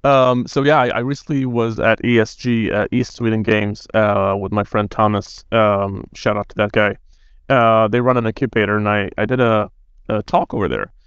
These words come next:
And part of the talk was, um, about, uh,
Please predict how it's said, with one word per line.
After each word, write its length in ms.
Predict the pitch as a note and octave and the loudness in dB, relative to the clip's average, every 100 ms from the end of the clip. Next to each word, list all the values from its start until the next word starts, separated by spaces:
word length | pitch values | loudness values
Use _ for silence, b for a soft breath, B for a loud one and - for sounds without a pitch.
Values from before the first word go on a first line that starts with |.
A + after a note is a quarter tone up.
| _ - | _ -4
And 320 | C3 C3 A#2+ | -2 0 -2
part 160 | - E3+ | 0 0
of 60 | - | -2
the 40 | |
talk 340 | - D3+ C3+ | -2 0 0
was, 360 | A#2+ A#2+ A2+ A2 - | 0 0 0 -4 -2
um, 480 | A2+ A2 A2 G#2+ - | 0 0 -2 -4 -4
about, 680 | A2+ G#2+ A2 A2 G#2+ A#2 - - _ - | -6 -2 -2 0 -2 -6 -14 -20 _ -16
uh, 500 | - G1+ - - | -12 -12 -14 -16